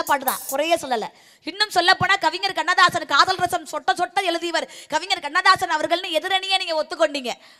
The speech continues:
நல்லா யோசிச்சு பாருங்க, அவரை மாதிரி காதல் பாட்டு எழுத முடியுமான்னு நீங்க ஒரு கேள்வி கேட்டீங்க. அதை விட ஒரு மிகச்சிறப்பாலாம் நம்ம புதிய பாடல்கள்ல கண்டிப்பா எழுதியிருக்காங்க. நல்லா தெரியுமா? பாருங்க, உலகத்துல இப்ப நான் மல்லிகைப்பூ வச்சிருக்கேன். நான் எதுவும் சிக்கிட்டு வர மாட்டேங்குதுமா வேற.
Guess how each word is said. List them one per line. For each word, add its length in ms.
நல்லா 240
யோசிச்சு 320
பாருங்க, 240
அவரை 240
மாதிரி 160
காதல் 320
பாட்டு 220
எழுத 160
முடியுமான்னு 380
நீங்க 180
ஒரு 100
கேள்வி 200
கேட்டீங்க. 340
அதை 180
விட 140
ஒரு 180
மிகச்சிறப்பாலாம் 800
நம்ம 220
புதிய 320
பாடல்கள்ல 480
கண்டிப்பா 300
எழுதியிருக்காங்க. 500
நல்லா 240
தெரியுமா? 320
பாருங்க, 300
உலகத்துல 400
இப்ப 180
நான் 160
மல்லிகைப்பூ 440
வச்சிருக்கேன். 380
நான் 180
எதுவும் 200
சிக்கிட்டு 380
வர 80
மாட்டேங்குதுமா 440
வேற. 80